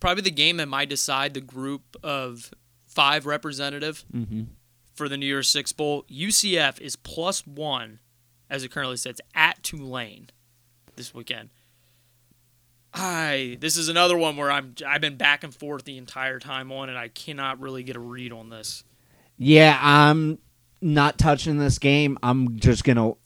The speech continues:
Speaker 2: enjoy it because I think it is gonna be a very big game. It's kinda dependent on if John Rhys Plumlee plays,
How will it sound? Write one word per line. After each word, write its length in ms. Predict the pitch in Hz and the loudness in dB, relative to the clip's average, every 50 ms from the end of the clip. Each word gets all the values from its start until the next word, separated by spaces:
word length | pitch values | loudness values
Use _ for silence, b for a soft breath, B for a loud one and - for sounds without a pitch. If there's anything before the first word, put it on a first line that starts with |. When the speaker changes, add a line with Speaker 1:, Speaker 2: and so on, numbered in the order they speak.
| _ - | _ 0
Speaker 2:
enjoy 460 | 143 131 120 107 117 117 113 117 120 | 2 2 4 4 4 4 6 6 6
it 200 | 120 120 110 101 | 6 4 2 0
because 300 | 110 101 - 113 113 98 | -4 -2 0 0 0 0
I 100 | 104 101 | 0 -2
think 260 | - - 110 107 101 | 0 0 -2 -2 0
it 60 | 110 110 | 0 2
is 240 | 110 107 104 95 | 2 2 0 -2
gonna 220 | - - 110 107 104 | -2 -2 -2 -2 -2
be 340 | 95 113 107 107 107 104 - - | -2 -2 0 0 0 -2 -2 -4
a 80 | 117 | -6
very 440 | 98 95 104 113 104 107 107 110 104 | -6 -4 -2 -2 0 2 2 0 0
big 280 | 101 90 113 110 101 95 | 0 -2 -4 -6 -4 -4
game. 260 | 107 107 110 110 107 | -4 -4 -4 -4 -6
It's 180 | - 120 - - | -6 -8 -8 -8
kinda 360 | - - 139 170 214 220 220 | -8 -4 -2 2 4 4 4
dependent 600 | 175 170 - - 127 143 143 160 156 139 131 - - | 4 2 0 2 2 2 4 4 4 2 2 0 -2
on 440 | 131 123 123 120 117 117 117 113 - - | 0 0 2 2 2 0 -2 -4 -4 -4
if 220 | 123 117 104 95 | -2 -4 -2 0
John 340 | - 135 120 117 123 120 123 | 2 4 4 4 4 2 0
Rhys 260 | 120 117 113 110 107 | 0 0 0 0 -2
Plumlee 640 | - - - 113 113 113 110 110 107 101 104 98 - | -6 -6 -6 -4 -2 -2 -2 -4 -4 -4 -6 -8 -12
plays, 680 | - - - 107 104 98 82 - - - - - - | -10 -6 -4 -4 -4 -4 -6 -10 -16 -18 -18 -18 -18